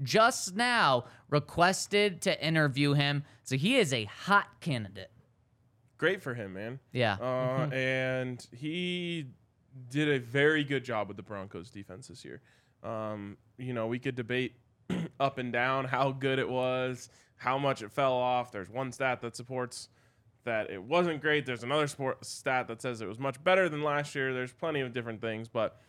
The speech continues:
Speaker 3: Mm-hmm.
Speaker 2: um, altogether, I think he was by far the all-star of this staff.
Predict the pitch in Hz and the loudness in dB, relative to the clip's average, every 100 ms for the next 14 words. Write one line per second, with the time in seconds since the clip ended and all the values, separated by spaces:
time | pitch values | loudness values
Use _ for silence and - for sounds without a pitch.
0 | 143 135 135 120 113 107 101 98 _ _ | -12 -10 -2 0 2 0 -4 -12 _ _
1 | _ _ 151 160 151 135 131 131 123 120 | _ _ 4 4 4 2 2 4 2 2
2 | 127 127 127 127 120 117 107 - - _ | -4 -4 -2 0 2 2 -2 -8 -16 _
3 | _ _ _ _ - _ - 131 147 139 | _ _ _ _ -20 _ 0 6 6 4
4 | 135 120 117 101 110 113 - 104 98 95 | 2 2 2 0 0 -2 -2 0 0 -2
5 | 104 - - 92 90 113 - | -8 -8 -4 -2 -4 -6 -14